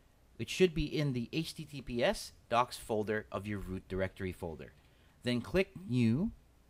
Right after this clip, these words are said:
then choose Create New Directory. Label the folder as Dashboard.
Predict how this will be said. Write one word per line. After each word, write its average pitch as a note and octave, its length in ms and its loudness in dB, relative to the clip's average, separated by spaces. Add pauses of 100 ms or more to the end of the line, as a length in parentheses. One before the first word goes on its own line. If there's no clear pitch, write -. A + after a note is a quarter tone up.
(380)
then B2 160 0
choose B2+ 460 -2
Create A#2 500 0
New A#2+ 140 0
Directory. D3+ 520 -2 (1400)
Label D3+ 280 4
the A3+ 100 2
folder D#3+ 360 4
as B2+ 300 2
Dashboard. G#2 680 2